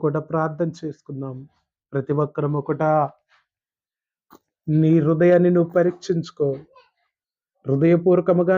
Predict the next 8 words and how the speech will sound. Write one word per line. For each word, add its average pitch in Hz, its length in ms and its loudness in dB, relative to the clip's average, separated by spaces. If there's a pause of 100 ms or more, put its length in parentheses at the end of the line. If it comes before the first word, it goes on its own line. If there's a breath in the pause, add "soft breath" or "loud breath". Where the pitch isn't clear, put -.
నువ్వు 185 220 2
దేవుని 190 380 4
ఎడల 196 200 2 (140)
నువ్వు 196 200 -2
ఉన్నట్లయితే 196 680 -4 (800)
పరిశుద్ధాత్మ 139 880 -4
దేవుడు 135 360 2
నిన్ను 131 180 -8